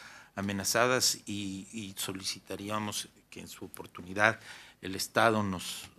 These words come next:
nos brinde información acerca de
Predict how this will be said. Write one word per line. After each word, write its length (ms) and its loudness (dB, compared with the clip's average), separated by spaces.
nos 300 -10
brinde 560 4
información 920 2
acerca 640 -2
de 540 -8